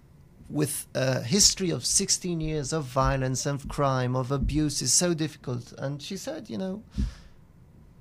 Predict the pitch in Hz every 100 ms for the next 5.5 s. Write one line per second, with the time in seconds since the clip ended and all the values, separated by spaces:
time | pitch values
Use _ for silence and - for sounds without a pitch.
0 | - - 139 190 196 214 220 208 233 226
1 | 180 131 117 143 170 175 175 - - -
2 | - - 135 151 180 185 160 135 - -
3 | - - - - - - - - - -
4 | - 160 220 220 202 180 175 - 175 156
5 | 127 175 180 - -